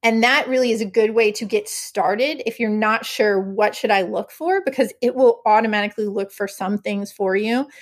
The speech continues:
And, and then we have a lot of help documentation to help people with, um, actually fixing those problems. Uh, what is important to note with accessibility testing is that automated tools, depending upon who you ask,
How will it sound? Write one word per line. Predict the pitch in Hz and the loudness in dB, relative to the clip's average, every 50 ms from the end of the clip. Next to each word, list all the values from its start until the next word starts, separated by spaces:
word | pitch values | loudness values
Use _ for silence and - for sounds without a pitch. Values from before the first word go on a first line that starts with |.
| - - - _ _ - | -20 -20 -20 _ _ -2
And, | 226 220 214 214 208 208 208 202 208 - - - | 2 4 4 6 4 4 4 2 0 -2 -6 -4
and | - 220 214 | -2 0 2
then | 214 208 202 220 208 - - | 2 2 2 0 -2 -4 -6
we | - 233 220 220 | -8 -6 -4 -4
have | 214 - 220 202 | 0 0 2 4
a | 214 | 6
lot | 208 208 208 208 208 | 6 6 6 6 4
of | 196 196 | 2 0
help | - - 208 202 196 | 0 0 0 2 2
documentation | - 185 185 185 - 202 208 208 - - 202 208 - 247 254 185 185 - | 2 0 0 0 -2 -4 -4 -4 -4 -4 -4 -2 -2 -2 -4 -4 -4 -8
to | - - - | -10 -12 -12
help | - - - 202 202 202 - | -4 0 2 2 2 0 -4
people | - 226 220 - 247 233 180 208 247 | -6 -6 -2 0 2 2 2 2 2
with, | 208 185 180 196 - - - - - - | 2 2 2 2 0 -6 -20 -16 -10 -8
um, | 240 247 208 - - - | -6 -6 -6 -6 -2 0
actually | 208 202 202 - - 190 | 0 0 0 0 -2 -2
fixing | 190 - - 208 - - - - 196 196 | -2 -4 -4 -6 -4 -4 -4 -2 -2 -2
those | 190 - - 214 | -2 -4 -6 -10
problems. | - _ - 190 180 160 - - - 254 254 - - _ _ - - - - - - _ _ - | -8 _ 0 2 2 2 0 -2 -8 -8 -8 -10 -10 _ _ -20 -20 -20 -20 -20 -20 _ _ 2
Uh, | 226 214 202 151 - - _ _ _ _ - | 4 4 4 2 -2 -6 _ _ _ _ -4
what | 226 202 262 269 311 | 0 2 4 4 4
is | 381 302 | 4 2
important | 330 254 233 - - - 240 254 269 302 294 | 2 0 0 0 0 0 0 2 2 -2 -4
to | - 339 | -4 -4
note | 330 339 349 370 381 370 - | -4 -2 -2 -2 -2 -4 -4
with | 247 240 240 247 262 | 0 0 0 0 0
accessibility | 240 - - 233 226 226 - 226 202 214 214 214 226 220 | -4 -6 -4 -4 -4 -4 -6 -6 -2 -2 -2 -2 -4 -6
testing | 226 - - 202 202 - - 262 269 311 330 277 | -4 -2 0 0 0 -2 -2 -2 -2 -2 -2 -4
is | - 247 226 - | -4 -4 0 2
that | 240 240 - - | 2 2 2 2
automated | 226 220 240 262 294 302 311 302 285 269 233 | 0 2 2 2 0 0 0 0 -2 -4 -4
tools, | - - - 240 233 226 254 269 269 | -6 -6 0 4 4 4 4 4 0
depending | - - - 262 240 269 311 | -4 -2 0 0 0 0 0
upon | 339 - 339 330 | 0 0 0 0
who | 269 294 320 | 0 0 -2
you | 285 285 262 247 | -2 0 0 2
ask, | 208 185 190 247 262 - - | 2 2 0 -2 -4 -8 -14